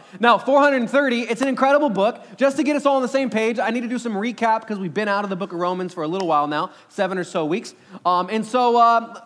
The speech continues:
here are some what commentators have said about the book of Romans. "Roman is the greatest book in the Bible." Another one says, "Romans stands among the most important pieces of literature in the intellectual history of man." Another says, "It's safe to say that Romans is probably the most powerful human document ever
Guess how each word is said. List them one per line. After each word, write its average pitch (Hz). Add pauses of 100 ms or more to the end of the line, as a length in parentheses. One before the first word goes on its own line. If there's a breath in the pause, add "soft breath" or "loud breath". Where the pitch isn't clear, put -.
here 247
are 339
some 302
what 254
commentators 202
have 165
said 202
about 202
the 233
book 190
of 151
Romans. 160 (220 loud breath)
"Roman 285
is 233
the 202
greatest 196
book 202
in 220
the 220
Bible." 151 (240 loud breath)
Another 202
one 214
says, 208
"Romans 214
stands 233
among 208
the 214
most 208
important 214
pieces 220
of 175
literature 226 (220 loud breath)
in 202
the 190
intellectual 220
history 202
of 160
man." 147 (580 soft breath)
Another 180
says, 190
"It's 175
safe 202
to -
say 208
that 160
Romans 185
is 151
probably 180
the 180
most 156
powerful 233
human 208
document 175
ever 247